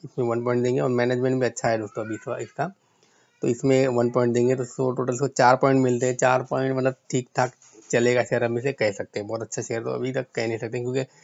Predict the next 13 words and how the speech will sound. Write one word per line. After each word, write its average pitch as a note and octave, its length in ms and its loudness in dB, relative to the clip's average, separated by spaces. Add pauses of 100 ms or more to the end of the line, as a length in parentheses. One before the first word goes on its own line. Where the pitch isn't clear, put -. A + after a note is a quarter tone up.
(320)
ये C#3+ 60 4
शेयर D3 240 2
दोस्तों C3+ 400 0
एक C3 140 -4
कुछ C3+ 120 -2
साल B2 340 2
अगर B2 200 2
इसको A#2 160 -2
होल्ड A#2+ 200 0
करते B2+ 220 0
हो C3 60 -2
तो B2+ 200 0
ये B2+ 220 2